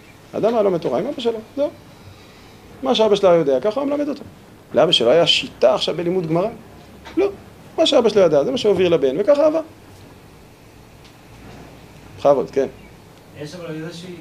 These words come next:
Speaker 2: כן תלותיות ב-, בקבלה, בחינוך. יש משהו בחינוך שהוא בעצם על-טבעי. אדם שעכשיו הוא ייוולד ויזרקו אותו באיפשהו ביערות, הוא לא,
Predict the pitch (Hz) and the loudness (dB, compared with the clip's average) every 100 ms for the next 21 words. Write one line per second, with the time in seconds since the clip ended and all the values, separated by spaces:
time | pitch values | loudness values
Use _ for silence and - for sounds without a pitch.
0 | 170 175 175 190 - 170 156 147 139 135 | -16 -16 -16 -18 -18 -14 -14 -14 -14 -12
1 | 131 127 127 123 - - - - - - | -14 -16 -18 -18 -16 -18 -18 -20 -20 -20
2 | - 135 135 127 123 - - - - 131 | -20 -18 -16 -14 -16 -18 -20 -20 -20 -20
3 | 131 139 156 156 - 156 156 151 156 151 | -20 -16 -14 -16 -16 -20 -20 -18 -18 -18
4 | - 147 151 151 151 143 139 - 139 139 | -18 -16 -18 -16 -16 -14 -16 -18 -20 -20
5 | 147 147 160 160 147 131 123 - - - | -16 -14 -14 -14 -16 -16 -20 -20 -20 -20
6 | - - - - - 156 156 165 151 151 | -20 -20 -20 -20 -20 -16 -14 -14 -16 -16
7 | 139 139 - 156 147 135 147 156 139 147 | -18 -20 -20 -20 -18 -14 -14 -14 -14 -14
8 | 143 135 139 156 160 160 143 135 139 156 | -12 -12 -16 -16 -16 -16 -16 -16 -18 -18
9 | 156 139 135 131 131 160 175 175 - - | -18 -16 -16 -16 -16 -14 -16 -16 -20 -20
10 | - - - - - 131 143 | -20 -20 -20 -20 -20 -16 -14